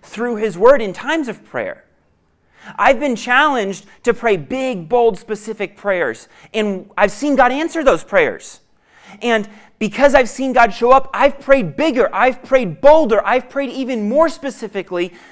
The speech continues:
because I wanted to see God move again. I know what it feels like to have a fresh and dynamic prayer life. And yet, recently I found myself in a rut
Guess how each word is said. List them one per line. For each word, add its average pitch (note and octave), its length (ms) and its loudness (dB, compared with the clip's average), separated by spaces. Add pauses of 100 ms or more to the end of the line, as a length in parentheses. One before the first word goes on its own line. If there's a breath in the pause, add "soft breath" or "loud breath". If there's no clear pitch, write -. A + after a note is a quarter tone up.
(140 loud breath)
because A3 240 -4
I A#3 100 2
wanted C4 220 0
to G#3+ 60 -6
see A#3+ 180 -12
God G#3+ 200 -6
move G#3 160 -6
again. F3 400 -12 (1400 loud breath)
I C4 180 -4
know C4+ 420 4
what G#3+ 140 0
it - 100 -14
feels C#4+ 400 -2
like G3 220 -4
to G3 60 -14
have F#3 140 -6
a E3 60 -8
fresh C4 500 -4
and G#3+ 140 -8
dynamic G#3 640 -6
prayer B3 300 -2
life. C3 480 -12 (840)
And D#3+ 160 -10
yet, F#3 480 -4 (440)
recently E3 600 -8
I D3+ 100 -6
found G#3 300 -8
myself C#3 600 -6
in D#3+ 100 -14
a A#2 80 -10
rut B2+ 440 -10